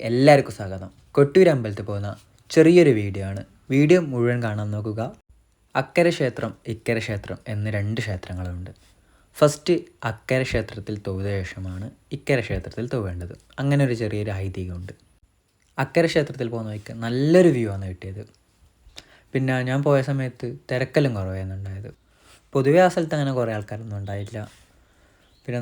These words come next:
നല്ലൊരു അടിയൊഴുക്കുള്ളൊരു പുഴ ഉണ്ടായിന്. പണ്ട് ഇതിലെല്ലാവരും ഇറങ്ങാൻ വിട്ടേനെ. ഇപ്പോൾ അടിയൊഴുക്ക് കാരണം അങ്ങനെ ആരും അതിൽ ഇറക്കിയില്ല. പിന്നെ അങ്ങ് കാണുന്ന ആ പാലമില്ലേ,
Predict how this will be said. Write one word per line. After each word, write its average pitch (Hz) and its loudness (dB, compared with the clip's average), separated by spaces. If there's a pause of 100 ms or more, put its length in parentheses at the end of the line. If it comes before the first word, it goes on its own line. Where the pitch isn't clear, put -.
നല്ലൊരു 135 0
അടിയൊഴുക്കുള്ളൊരു 135 2
പുഴ 98 -2 (140)
ഉണ്ടായിന്. 92 -8 (480)
പണ്ട് 131 2
ഇതിലെല്ലാവരും 127 2
ഇറങ്ങാൻ 101 -4
വിട്ടേനെ. 92 -10 (240)
ഇപ്പോൾ 113 -8 (240)
അടിയൊഴുക്ക് 123 -2
കാരണം 104 -6
അങ്ങനെ 107 -6
ആരും 101 -10 (220)
അതിൽ 107 -10
ഇറക്കിയില്ല. 90 -10 (1400)
പിന്നെ 151 2
അങ്ങ് 143 2
കാണുന്ന 139 2
ആ - -6
പാലമില്ലേ, 110 -2